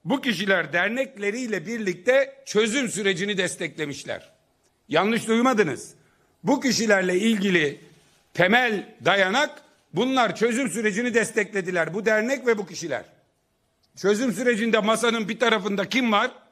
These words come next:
Masanın bir tarafında Tayyip Erdoğan. Yani onun yolladıkları. Mahir Ünal,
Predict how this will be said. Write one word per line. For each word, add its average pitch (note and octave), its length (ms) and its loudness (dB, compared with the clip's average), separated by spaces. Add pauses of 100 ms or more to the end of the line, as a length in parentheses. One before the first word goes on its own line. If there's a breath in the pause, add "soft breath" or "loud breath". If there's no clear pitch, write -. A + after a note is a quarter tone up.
(480)
Masanın G3+ 540 0
bir A3 120 -6
tarafında G3+ 580 0
Tayyip G3+ 300 0
Erdoğan. A3+ 460 0 (580)
Yani D#3+ 240 0
onun D#3+ 240 -2
yolladıkları. E3 840 0 (420)
Mahir F#3 420 2
Ünal, A#3 360 2